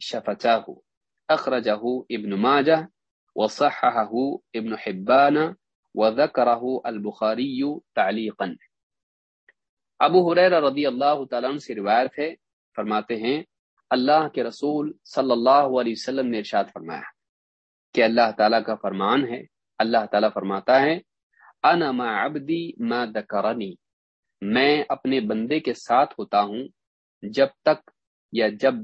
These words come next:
جب وہ مجھے یاد کرے۔ وتحرکت بی شفتاہ، اور میری یاد کے ساتھ جب اس کے ہونٹ حرکت کرتے ہیں، یعنی میرے ذکر میں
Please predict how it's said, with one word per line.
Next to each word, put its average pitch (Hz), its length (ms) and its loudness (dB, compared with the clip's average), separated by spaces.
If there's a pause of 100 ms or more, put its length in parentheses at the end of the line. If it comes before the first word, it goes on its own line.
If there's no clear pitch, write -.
جب 147 180 4 (420)
وہ 131 120 0
مجھے 127 240 -2
یاد 92 240 -2 (120)
کرے۔ - 380 -20 (800)
وتحرکت 147 880 2
بی 135 180 0
شفتاہ، 139 640 2 (720)
اور 160 320 4 (200)
میری 135 380 -8
یاد 127 260 -2 (120)
کے 117 100 -12
ساتھ 107 440 -8 (540)
جب 123 200 -4
اس 120 140 -12
کے 117 140 -6
ہونٹ 131 440 -6 (380)
حرکت 123 300 -6
کرتے - 300 -18
ہیں، - 100 -18 (580)
یعنی 110 220 -4
میرے 113 320 0
ذکر 135 300 -2
میں 139 300 -2